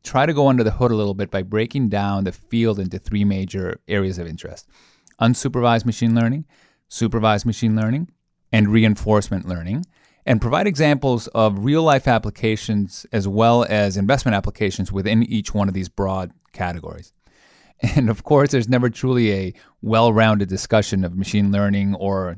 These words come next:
artificial intelligence without spending some time pontificating as to whether machines will take over every single aspect of human utility, or if we're likely to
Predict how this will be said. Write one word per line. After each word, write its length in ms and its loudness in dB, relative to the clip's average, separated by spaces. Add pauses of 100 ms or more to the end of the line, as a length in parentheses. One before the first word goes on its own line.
artificial 480 -4
intelligence 480 -4
without 360 -6
spending 360 0
some 260 0
time 340 -4
pontificating 800 -4 (400)
as 100 0
to 80 0
whether 160 2
machines 400 2
will 120 -4
take 260 -2
over 260 0
every 240 -4
single 280 -2
aspect 420 -4
of 80 -12
human 300 -4
utility, 520 -4 (540)
or 460 4 (100)
if 180 -4
we're 160 2
likely 320 0
to 220 -2